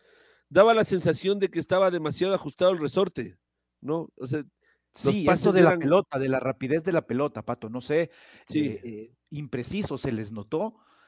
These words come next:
Speaker 2: eh, en general, pero bueno, también no solo a los jugadores que no están acostumbrados a la altura, sino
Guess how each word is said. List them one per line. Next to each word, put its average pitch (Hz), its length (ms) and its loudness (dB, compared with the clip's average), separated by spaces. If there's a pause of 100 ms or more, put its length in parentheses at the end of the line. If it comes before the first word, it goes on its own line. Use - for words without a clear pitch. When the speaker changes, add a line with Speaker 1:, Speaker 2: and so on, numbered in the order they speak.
(220)
Speaker 2:
eh, 110 420 -12
en 123 180 -4
general, 214 340 2
pero 139 160 0
bueno, 135 200 2
también 151 540 -6 (240)
no 135 220 -8
solo 156 560 2
a 123 60 2
los 120 280 -4
jugadores 123 520 -2
que 127 100 -8
no 120 140 -6
están 123 280 -8
acostumbrados 110 680 -8
a 110 60 -6
la 98 100 -8
altura, 135 320 -6
sino 123 400 -6